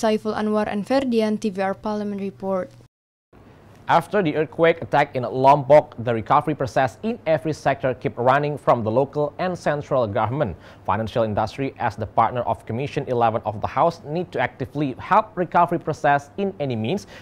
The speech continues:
Speaker 2: to accelerate the reconstruction in Lombok, West Nusa Tenggara Province.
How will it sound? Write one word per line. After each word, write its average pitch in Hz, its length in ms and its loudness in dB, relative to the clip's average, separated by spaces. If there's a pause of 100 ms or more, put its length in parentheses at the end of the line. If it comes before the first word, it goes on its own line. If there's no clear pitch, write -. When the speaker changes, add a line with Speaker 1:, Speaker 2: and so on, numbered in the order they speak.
(120)
Speaker 2:
to 214 100 -4
accelerate 165 560 4
the 135 140 -4
reconstruction 160 800 -2 (100)
in 208 220 0
Lombok, 156 580 4
West 147 320 2
Nusa 131 160 -2
Tenggara 113 320 0
Province. 82 540 -6